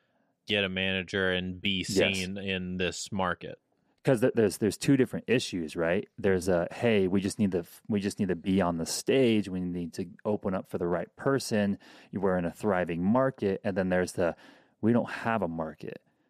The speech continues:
Speaker 2: There is nowhere to play. You know, we can only play someone's house show only so many times before we don't really go anywhere," right?
Speaker 1: Mm-hmm.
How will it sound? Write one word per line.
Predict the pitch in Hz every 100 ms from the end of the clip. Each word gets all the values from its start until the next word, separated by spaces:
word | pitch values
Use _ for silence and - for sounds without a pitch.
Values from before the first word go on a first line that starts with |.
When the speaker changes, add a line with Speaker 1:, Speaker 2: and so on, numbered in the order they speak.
| -
Speaker 2:
There | 95 110
is | 135 107
nowhere | 98 87 80
to |
play. | 78 - 80 80 80 _ _ _ _
You | 110
know, | 92 82
we | 82 90
can | - 98
only | 101 98
play | - 110 98 92 90 _
someone's | - - 101 92 90 -
house | - 113 113
show | - - 90 85 87 -
only | 98 92 87
so | 104
many | 90 85
times | - 117 101 92 -
before | 85 - 85 85 82 _ _ _ _ _ -
we | 107
don't | 90 90
really | 87 85
go | 135 117
anywhere," | 87 82 78 76 -
right? | 87 90 87
Speaker 1:
Mm-hmm. | 90